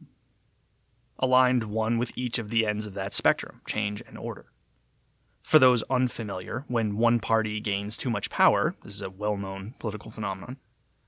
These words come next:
or has held it for too long, the social order tends to correct for that by electing the opposition. And this is not unique to the United States, mind you. So, the question, of course, bringing it out of the political realm, out of the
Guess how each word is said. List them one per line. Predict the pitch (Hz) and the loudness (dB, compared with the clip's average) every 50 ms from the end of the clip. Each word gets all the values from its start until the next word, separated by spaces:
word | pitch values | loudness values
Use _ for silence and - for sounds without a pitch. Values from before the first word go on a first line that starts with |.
| _ - | _ 4
or | 170 139 127 | 6 6 6
has | 139 139 - | 6 4 6
held | 147 175 156 | 6 4 4
it | 151 - | 4 2
for | - 139 | -2 -2
too | - - 175 165 | -2 -2 0 4
long, | 190 233 214 139 120 131 | 4 6 6 6 4 2
the | 135 - | 2 4
social | - - - 165 175 - - 180 160 - | 4 6 6 6 4 4 2 2 2 4
order | 143 156 160 143 139 120 | 6 6 6 6 4 2
tends | - - 135 131 - | 2 0 0 0 0
to | - 127 | -2 -4
correct | - - - 127 120 139 - - | -6 -4 -2 2 2 2 2 0
for | - 107 | -2 -4
that | 98 98 98 101 - | -2 -2 -2 -2 -2
by | 107 104 104 | -2 -2 -2
electing | 101 101 101 101 - - 107 101 | -2 -2 -4 -6 -6 -6 -6 -4
the | 98 98 | -2 -2
opposition. | 95 90 - 110 110 110 104 - - - _ _ _ _ _ _ _ _ _ _ _ - | -2 -2 -4 -4 -6 -4 -4 -4 -6 -6 _ _ _ _ _ _ _ _ _ _ _ -2
And | 120 123 147 | 0 2 4
this | 143 - | 4 4
is | 156 135 | 6 6
not | 143 143 151 147 | 8 8 8 6
unique | 147 147 143 139 123 - | 6 6 6 6 4 2
to | - 110 | -2 -4
the | 117 | -2
United | 113 104 101 104 101 - | -2 0 0 -2 -4 -4
States, | - - 92 - - | -6 -6 -6 -6 -8
mind | - - - - | -10 -10 -10 -10
you. | - - _ _ _ _ _ _ _ _ _ _ _ _ _ _ _ _ _ _ _ _ _ _ _ _ _ _ _ _ _ _ _ _ _ | -14 -18 _ _ _ _ _ _ _ _ _ _ _ _ _ _ _ _ _ _ _ _ _ _ _ _ _ _ _ _ _ _ _ _ _
So, | - - 117 101 95 95 113 185 - _ _ _ _ _ _ _ _ _ _ _ _ _ _ _ _ _ | 0 0 0 0 0 -2 -4 -6 -6 _ _ _ _ _ _ _ _ _ _ _ _ _ _ _ _ _
the | - | 2
question, | 117 - - - - - | 6 6 6 6 6 2
of | 113 - | 0 -2
course, | - 104 104 123 - | -2 -2 -2 -2 -2
bringing | - 117 110 110 104 | -2 -2 -2 -2 -2
it | 101 101 | 0 0
out | 101 113 113 | 2 2 2
of | 107 | 0
the | 104 - | -2 -2
political | - 110 107 104 104 104 | -2 -2 -2 -2 -2 -4
realm, | 101 101 104 104 104 | -2 0 0 0 0
out | 104 104 104 | 0 -2 -2
of | 101 98 | -4 -4
the | 95 92 | -6 -8